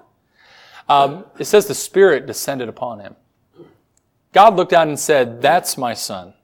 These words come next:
I'm well pleased with him." See, for those of us who are in the family of God, those of us who have been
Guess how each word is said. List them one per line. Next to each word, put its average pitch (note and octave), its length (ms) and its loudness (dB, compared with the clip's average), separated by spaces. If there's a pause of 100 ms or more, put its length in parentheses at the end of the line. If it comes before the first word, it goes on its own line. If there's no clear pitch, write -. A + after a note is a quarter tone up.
(600)
I'm G#2+ 240 -14
well B2 220 -2
pleased G#2 420 -10
with G2 140 -16
him." F2+ 180 -20 (2000)
See, F#3 380 -2
for - 280 -8
those F#3 260 4
of C#3+ 140 2
us D3+ 340 4
who C#3 180 -2
are C3 80 0
in D3+ 260 -8
the B2 60 -6
family C3+ 400 -10
of A#2 120 -12
God, A#2+ 320 0
those D3 240 -2
of C3+ 100 -2
us C3 220 2
who C#3 140 -4
have A2+ 120 -4
been A2+ 260 -6